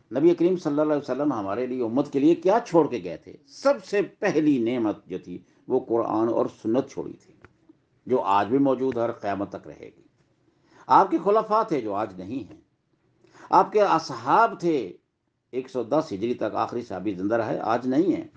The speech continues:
आले बैत जो उस वक्त मौजूद थे आज नहीं है।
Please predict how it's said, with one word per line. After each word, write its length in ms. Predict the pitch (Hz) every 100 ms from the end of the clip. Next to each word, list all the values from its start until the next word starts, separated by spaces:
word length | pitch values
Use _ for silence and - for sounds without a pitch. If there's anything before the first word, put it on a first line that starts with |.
| _ _ _ _ - 120
आले 260 | 151 175
बैत 220 | 143 175 196
जो 100 | 226
उस 80 | 190
वक्त 120 | 190 175
मौजूद 340 | 156 139 175 165
थे 80 |
आज 340 | 170 120 135 110
नहीं 240 | 104 131 127
है। 160 | 90